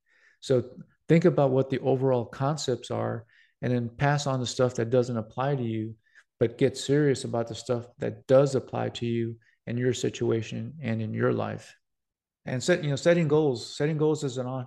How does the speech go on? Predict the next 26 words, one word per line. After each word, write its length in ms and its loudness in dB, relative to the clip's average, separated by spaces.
entrepreneur 720 -6
is 380 -2
essential. 880 -8
Um, 380 -4
and 140 -4
not 160 0
just 200 -4
in 80 -2
your 120 -2
mind, 480 -2
you, 160 -8
you 200 -6
have 240 -4
to 100 -4
write 260 -4
down, 460 -4
uh, 180 -8
write 220 -2
down 180 -2
your 120 -6
goals 500 -4
and, 220 -2
and 120 0
set 240 0
goals 460 4
with, 220 -4